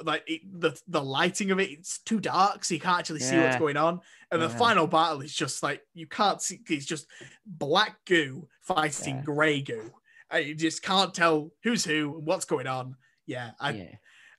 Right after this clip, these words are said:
Speaker 1: I mean, I'm glad people enjoyed it. I'm glad we're getting a sequel,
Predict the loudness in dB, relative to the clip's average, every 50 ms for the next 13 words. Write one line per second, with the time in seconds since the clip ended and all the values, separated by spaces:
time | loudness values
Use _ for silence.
0 | -2 2 4 4 4 4 2 2 0 0 2 2 2 2 2 2 -4 -4 -2 0
1 | -2 -2 0 2 2 2 2 0 -2 -4 -6 -8 -4 -2 -2 -2 -2 -2 -2 -4
2 | -4 -6 -10 -8 -6 -6 -6 -6 -6 -8 -8 -8 -8